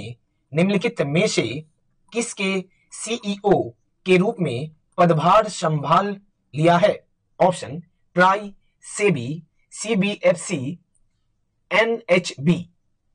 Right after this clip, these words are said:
तो इसके सही उत्तर है ऑप्शन सी, सीबीएफसी। सीबीएफसी की फुल फॉर्म क्या है? Central Board of Film Certifications।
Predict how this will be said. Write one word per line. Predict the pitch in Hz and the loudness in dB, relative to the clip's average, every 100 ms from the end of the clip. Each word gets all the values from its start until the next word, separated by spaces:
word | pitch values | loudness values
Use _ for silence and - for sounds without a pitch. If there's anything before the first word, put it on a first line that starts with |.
| - | -10
तो | 143 | -10
इसके | 123 - 135 | -8 -8 -2
सही | 160 220 | 2 2
उत्तर | 175 156 | 2 2
है | 151 151 - _ _ - | 2 0 -8 _ _ 0
ऑप्शन | 175 196 226 190 | 2 2 -2 -2
सी, | 180 - _ _ _ _ _ _ _ _ - | -8 -10 _ _ _ _ _ _ _ _ -12
सीबीएफसी। | - 214 190 127 170 - _ _ - 156 175 - 175 - _ _ _ _ | -8 -2 -2 -2 -6 -10 _ _ 0 2 2 0 -8 -10 _ _ _ _
सीबीएफसी | - - 208 214 220 - 180 175 107 117 - _ _ - | -14 -8 -4 -2 -2 0 0 0 -10 -12 -16 _ _ -6
की | 151 | -2
फुल | 180 | 0
फॉर्म | 180 214 | 2 2
क्या | 196 175 | 2 2
है? | 165 165 170 _ _ | 2 0 -6 _ _
Central | - 208 220 247 240 226 | -4 -2 0 4 4 4
Board | 151 196 214 - 175 | 4 4 4 0 4
of | 185 151 - - _ _ _ | 4 4 0 -8 _ _ _
Film | 196 220 220 | -2 0 0
Certifications। | 190 175 175 170 175 190 - - - | 0 0 0 -2 0 -2 -4 -12 -20